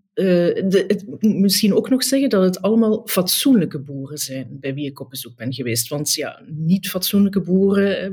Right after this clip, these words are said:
bij wie het één zootje is en bij wie er echt heel veel ellende te zien is, die stellen hun deuren natuurlijk niet open.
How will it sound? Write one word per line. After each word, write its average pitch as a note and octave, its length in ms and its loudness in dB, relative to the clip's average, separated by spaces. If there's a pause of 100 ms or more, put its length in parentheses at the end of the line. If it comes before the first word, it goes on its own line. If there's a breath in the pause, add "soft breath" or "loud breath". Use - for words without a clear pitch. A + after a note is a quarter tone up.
bij D#3+ 180 0
wie D3+ 120 -4
het - 200 -8
één D#3+ 240 0
zootje F3+ 420 2
is - 200 0
en E3+ 120 -6
bij D#3 160 -2
wie - 80 -4
er - 80 -20 (180)
echt - 420 -6 (520 loud breath)
heel E3 260 2
veel G#3 180 2
ellende G3 340 2
te F#3+ 120 -6
zien G3 160 4
is, G3 140 0
die F3 100 0
stellen F#3 300 2
hun E3+ 140 0
deuren E3+ 280 -2
natuurlijk D#3+ 420 -12
niet D#3+ 200 -20
open. F#3 360 -16